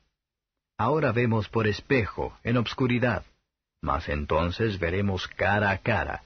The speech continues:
Ahora conozco en parte, mas entonces conoceré como soy conocido.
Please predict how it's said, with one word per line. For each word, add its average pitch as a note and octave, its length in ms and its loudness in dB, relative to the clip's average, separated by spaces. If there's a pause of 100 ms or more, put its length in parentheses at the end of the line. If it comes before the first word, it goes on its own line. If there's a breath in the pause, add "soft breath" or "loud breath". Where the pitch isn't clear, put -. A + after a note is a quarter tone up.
(420)
Ahora D3 320 2
conozco C3 420 0
en A#2+ 140 2
parte, - 480 -2 (360)
mas C2+ 300 -4
entonces E2+ 680 0
conoceré A2 580 0
como A#2 260 2
soy B2 240 2
conocido. B2+ 640 0